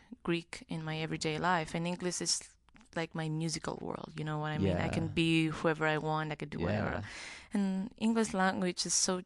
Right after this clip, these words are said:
Speaker 1: charming, so beautiful because it's simple. You know, it's direct.
Speaker 2: Why,
Speaker 1: <laughs>
Speaker 2: why do you think it's simple and direct?
Speaker 1: Because you can tell all the, the, you know, the simplest thing, the most beautiful thing in, in a few words. In, in Greece,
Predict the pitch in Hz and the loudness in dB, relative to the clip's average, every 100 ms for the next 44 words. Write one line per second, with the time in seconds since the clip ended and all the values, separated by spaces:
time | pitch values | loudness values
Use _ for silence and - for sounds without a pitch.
0 | - - 185 180 170 - 175 160 175 - | -4 0 0 0 -2 0 0 2 0 2
1 | 165 - 175 165 165 - - 170 - - | -2 -2 -2 0 -2 -4 -4 -4 -6 -12
2 | - - _ - - 82 - - - - | -14 -20 _ -8 -6 -8 -10 -18 -20 -16
3 | - - - - _ - - - - - | -12 -12 -16 -20 _ -20 -18 -18 -18 -18
4 | - 185 170 160 - - - - - 104 | 0 4 4 4 0 -4 -6 -8 2 8
5 | 107 92 98 104 110 104 104 98 - 101 | 8 10 10 12 10 6 4 2 2 2
6 | - 90 92 90 92 98 98 - - - | 4 2 2 0 0 -2 -4 -8 -12 -4
7 | - 226 269 262 262 - 262 262 - 233 | 0 8 8 8 4 4 4 4 6 6
8 | 226 214 220 214 214 202 202 196 196 190 | 8 6 6 4 2 4 4 4 2 0
9 | 196 190 202 214 214 220 - 208 185 190 | 0 -2 0 0 0 -2 -2 -2 0 -4
10 | 196 - - 202 - 214 220 214 - - | -8 -12 -4 0 2 0 2 0 0 0
11 | 202 202 190 185 180 190 196 - 226 247 | 2 2 2 0 0 0 0 -2 -2 -2
12 | - 175 - 190 190 190 185 190 185 - | -2 -4 -2 -2 0 0 -2 -2 -2 -4
13 | 196 208 208 202 190 240 190 - - - | -4 0 0 -2 0 2 2 0 -6 -4
14 | 185 185 185 180 - 214 226 220 - | -4 -2 -4 -4 -2 0 2 0 -2